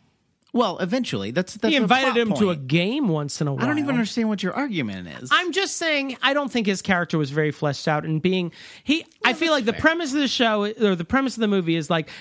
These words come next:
Speaker 2: "Hey, what if a n-, teenager took over a baseball team?" And then
Speaker 1: Yeah.
Speaker 2: the, the guy who was writing the movie was like, "But I gotta establish why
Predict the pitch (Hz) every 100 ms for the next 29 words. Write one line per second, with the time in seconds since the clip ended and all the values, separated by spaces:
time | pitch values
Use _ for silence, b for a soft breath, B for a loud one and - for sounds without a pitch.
0 | - 254 202 175 240 359 247 208 190 -
1 | 196 165 160 170 - - - 330 311 190
2 | 156 139 151 151 - 220 202 190 170 143
3 | 151 151 151 - 147 139 - 143 139 -
4 | 175 185 196 170 170 156 B B B 160
5 | 160 190 185 175 139 170 196 190 170 156
6 | 147 143 151 143 B B _ _ _ _
7 | _ _ - 196 190 220 208 180 - 185
8 | 165 165 - 156 170 170 170 165